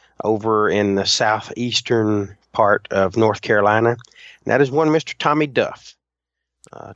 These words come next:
Tommy Duff is, uh, a really good guy and a great racer, and Tommy had, uh, pretty good performances here in the last couple of weeks. Went to the Tobacco Field Nationals,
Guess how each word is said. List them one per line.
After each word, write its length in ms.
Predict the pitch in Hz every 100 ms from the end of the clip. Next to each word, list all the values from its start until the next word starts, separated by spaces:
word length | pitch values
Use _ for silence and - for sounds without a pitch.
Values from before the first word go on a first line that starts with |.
| -
Tommy 280 | 107 107 95
Duff 420 | 101 101 98 -
is, 300 | 92 87 -
uh, 260 | 90 80 76 _ _ _ _ _ -
a 100 | 90
really 220 | 117 110
good 200 | 113 98
guy 240 | 110 104
and 80 | 104
a 40 |
great 280 | 95 110 107
racer, 460 | 95 101 104 117 104
and 400 | 82 95 92 90
Tommy 380 | - 143 127 104
had, 360 | 110 101 90 95
uh, 220 | 90 87 - _
pretty 240 | - 160
good 360 | 127 117 110 101 _
performances 840 | - - 113 107 82 - 101 92 -
here 260 | 110 98
in 120 | 95
the 60 | 92
last 260 | 95 92 -
couple 280 | 113 107 92
of 60 |
weeks. 460 | 90 92 - - - _ _ _ -
Went 200 | 104 101
to 140 | 117
the 400 | 104 107 104 98
Tobacco 460 | 87 107 110 120 120
Field 300 | 110 117 107
Nationals, 720 | 110 110 113 117 104 104 -